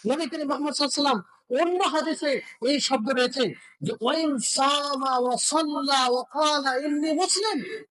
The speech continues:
যদিও সে সালাত আদায় করে, সিয়াম সাধনা করে, আর নানা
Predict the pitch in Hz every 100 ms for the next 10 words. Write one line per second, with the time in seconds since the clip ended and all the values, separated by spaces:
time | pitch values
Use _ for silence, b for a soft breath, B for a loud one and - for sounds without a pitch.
0 | _ _ _ _ _ _ _ _ _ _
1 | - 311 381 403 359 359 302 330 370 415
2 | 359 349 330 254 269 185 - _ _ -
3 | - 330 392 415 392 381 320 320 285 285
4 | 226 185 b b _ _ _ - 240 233
5 | 208 165 175 190 220